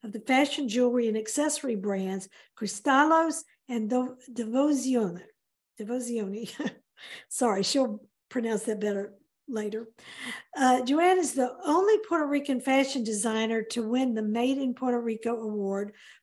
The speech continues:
for Exporter of the Year, and her brand was chosen among the ten best Catholic gifts by the Catholic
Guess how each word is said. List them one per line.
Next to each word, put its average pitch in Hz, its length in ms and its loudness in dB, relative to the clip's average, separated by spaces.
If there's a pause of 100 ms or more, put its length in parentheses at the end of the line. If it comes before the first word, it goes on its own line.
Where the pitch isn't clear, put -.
for 220 320 -4
Exporter 240 560 -2
of 202 140 -6
the 196 100 -2
Year, 254 460 -2 (400)
and 247 140 0
her 220 160 -2
brand 254 640 2
was 202 220 -2
chosen 269 640 2
among 208 440 -2 (360)
the 214 80 -2
ten 339 720 -2
best 262 380 0 (100)
Catholic 285 600 0
gifts 202 440 -4 (320)
by 240 100 2
the 214 100 -2
Catholic 285 540 0